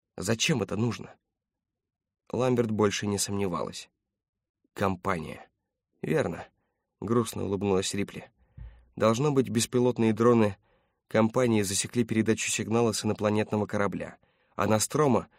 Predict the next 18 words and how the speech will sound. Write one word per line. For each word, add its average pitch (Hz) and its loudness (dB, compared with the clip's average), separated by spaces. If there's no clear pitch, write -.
был 156 0
ближайшим 131 2
судном 113 0
в 98 -4
этом 107 0
квадрате 104 0
пространства». - -6
Они 110 6
запихнули 117 4
Эша 113 2
на 123 4
борт, 113 2
чтобы 104 -2
он 104 4
отслеживал 101 0
штуки 113 -2
вроде 101 0
этой 104 -4